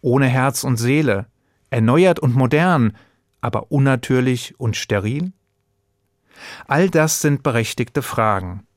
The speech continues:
auch wenn befriedigende Antworten derzeit nicht in Sicht sind. Und doch ist eines sicher. Irgendwann, wenn der Messias endlich kommt,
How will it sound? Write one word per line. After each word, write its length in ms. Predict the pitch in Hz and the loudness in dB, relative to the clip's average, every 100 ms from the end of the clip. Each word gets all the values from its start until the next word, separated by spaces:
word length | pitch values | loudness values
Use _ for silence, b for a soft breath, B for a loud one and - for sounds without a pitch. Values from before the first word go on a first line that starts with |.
| _ - | _ -2
auch 400 | 110 147 151 - | 2 2 2 0
wenn 160 | 123 | 0
befriedigende 640 | 107 - 139 147 147 131 123 | 0 0 0 0 0 0 0
Antworten 640 | 120 131 131 123 123 123 | 0 -2 0 2 2 0
derzeit 520 | 110 107 - 123 120 | 0 -2 -2 -2 -2
nicht 200 | - - | -4 -2
in 100 | 143 | -2
Sicht 320 | 117 104 - | -2 -4 -6
sind. 300 | - - - _ _ _ _ B B B | -12 -12 -14 _ _ _ _ B B B
Und 200 | 139 143 | 2 4
doch 220 | 185 - | 4 2
ist 260 | 196 - 143 | -2 -2 -2
eines 380 | 139 160 151 | 0 0 0
sicher. 460 | - 113 - 120 - _ _ _ _ - | -4 -6 -8 -14 -18 _ _ _ _ 0
Irgendwann, 1040 | 175 214 202 202 - - 131 113 110 120 _ _ _ _ - | 4 4 4 2 0 -2 0 0 -4 -10 _ _ _ _ -2
wenn 140 | 123 | 0
der 100 | 104 | 0
Messias 540 | 95 - 190 214 110 | -2 -2 2 2 2
endlich 400 | - 113 127 117 | 0 -2 -2 -4
kommt, 380 | - 160 208 - | 0 2 2 0